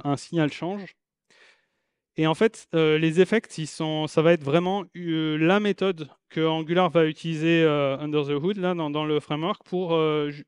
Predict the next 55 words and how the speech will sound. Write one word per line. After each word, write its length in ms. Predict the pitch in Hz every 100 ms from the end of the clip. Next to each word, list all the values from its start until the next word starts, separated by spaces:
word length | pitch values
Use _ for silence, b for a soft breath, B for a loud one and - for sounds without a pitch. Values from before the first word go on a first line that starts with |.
| -
justement 500 | 151 156 170 175 175
redessiner, 680 | 170 160 156 170 170 180
euh, 260 | 165 151 143
l'H-, 300 | 147 143 -
l'H 280 | 156 156 -
T 100 | 165
M 100 | 160
L 80 |
en 80 | 151
question 400 | 147 135 175 190
quand 240 | 175 151 160
une 80 |
valeur 220 | 151 147 143
a 40 |
changé. 300 | - 143 127 - _ _ _ _ _ _ _ _ _ _ _ _ _ _ _ _ _ _ _ _ -
Vous 240 | 143 180
avez, 240 | 202 214
euh, 160 | 208 185
la 100 | 175
méthode, 380 | 180 170 185 175
enfin, 200 | - 160
vous 140 | 160
avez, 240 | 175 180 185
euh, 200 | 170 156
la 100 | 151
façon 380 | 170 160 180 180
de 200 | 156 139
combiner 580 | - 175 175 180 180 170
les 80 |
signaux 340 | 151 - 160 165
avec 200 | 156 143
R 120 | 143
X 160 | 143 127
J 100 | 135
S. 420 | 160 190 - - -
Je 120 | -
passe 200 | - 160
rapidement 400 | - 151 165 160
là-dessus, 320 | 156 151 -
parce 140 | 175 -
que 80 | 139
le 80 |
but, 160 | 139 156
c'est 100 | 139
pas 140 | 143
de 60 | 151
vous 80 | 143
faire 180 | - 147
un, 240 | 143 135
un 120 | 139
cours 180 | 135 151
sur 200 | - 147
le, 460 | 139 131 123 123 117
sur 200 | - -
Angular. 400 | 135 135 160 -